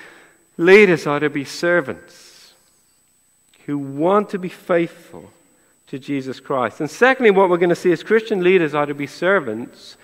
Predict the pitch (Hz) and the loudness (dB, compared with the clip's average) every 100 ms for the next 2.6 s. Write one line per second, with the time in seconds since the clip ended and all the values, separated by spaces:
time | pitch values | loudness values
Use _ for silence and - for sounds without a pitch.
0 | - _ _ 165 170 170 160 185 254 277 | -20 _ _ -6 0 0 2 0 2 -2
1 | - 220 233 226 - - _ 220 220 208 | -6 -8 -8 -8 -12 -20 _ -4 -2 -2
2 | 170 107 92 - - - | -2 -6 -14 -20 -20 -20